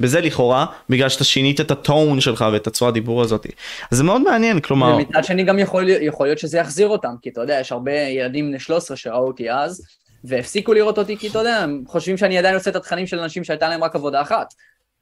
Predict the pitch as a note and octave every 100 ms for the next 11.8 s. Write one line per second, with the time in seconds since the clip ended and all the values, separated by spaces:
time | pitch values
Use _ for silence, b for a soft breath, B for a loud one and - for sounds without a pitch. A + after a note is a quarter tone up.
0 | A#2 A#2 A#2 A#2 - D3+ D3 B2 D3+ D3
1 | B2+ - B2+ B2 A#2+ A#2+ A#2 C3+ - F3+
2 | G3+ E3+ D#3+ - F#3 E3+ C#3+ C3+ C3+ C#3+
3 | F3 E3 D#3+ _ _ - F3 - D3 F3
4 | - _ _ _ _ _ _ _ _ b
5 | b - B2 A#2+ A#2+ A#2 B2 A#2+ E3 G3
6 | F#3 F#3 D#3+ D#3+ C3+ C3+ D3 E3 E3 D#3+
7 | A3+ A3 F#3 D#3+ D#3 B2+ B2 B2+ D#3 D#3
8 | E3+ E3+ E3 D3 C#3 B2+ C#3+ C3+ C3+ C3+
9 | D3 D3+ C3 C3 C3+ G3 A#2+ G#2+ - -
10 | _ - A2+ C#3+ D3+ D#3 G3+ G3+ F3 D#3
11 | D3+ F3+ D#3 - E3+ D3+ F3